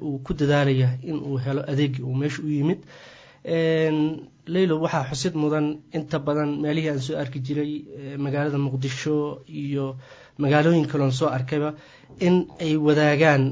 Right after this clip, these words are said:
macnaha waxyaabo fara badan marka loo eego, een, dhaqanka iyo dadka Soomaaliyeed habka ay u adeegtaan. Marka aan tagay,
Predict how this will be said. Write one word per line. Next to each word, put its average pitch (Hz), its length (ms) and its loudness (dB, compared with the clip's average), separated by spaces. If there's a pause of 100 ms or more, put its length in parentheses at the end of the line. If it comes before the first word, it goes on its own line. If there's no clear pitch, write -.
macnaha 151 320 0
waxyaabo 143 360 0
fara 139 260 0
badan 135 320 -2 (340)
marka 147 280 -2
loo 143 240 2
eego, 139 340 -4 (340)
een, 139 320 -4 (160)
dhaqanka 139 520 -4 (260)
iyo 135 440 -4
dadka 151 280 -2
Soomaaliyeed 135 640 -2
habka - 280 -6
ay 143 60 -2
u 151 80 0
adeegtaan. 139 500 -2 (540)
Marka 165 340 0
aan 143 220 2
tagay, 151 400 0